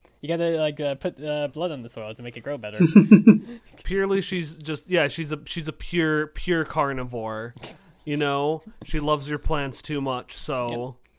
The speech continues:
Speaker 1: She's like, "Well, this, this water and blood, so it works." <laughs> It's like, uh, Perfuma,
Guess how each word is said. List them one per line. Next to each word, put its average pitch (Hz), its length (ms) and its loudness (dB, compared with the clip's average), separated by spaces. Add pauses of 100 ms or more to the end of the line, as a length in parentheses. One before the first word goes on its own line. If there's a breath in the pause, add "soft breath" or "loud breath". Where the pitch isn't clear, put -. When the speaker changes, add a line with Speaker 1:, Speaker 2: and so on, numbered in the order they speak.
(200)
Speaker 1:
She's 165 100 -8
like, 180 140 0
"Well, 233 220 6
this, 302 260 -2
this 294 380 -4
water 156 340 0
and 143 160 -8
blood, 151 480 -6
so 185 260 -4
it 254 120 -4
works." 185 440 -4
<laughs> - 80 6
It's - 0 -
like, 190 640 6
uh, 123 280 -6 (100)
Perfuma, 127 500 -8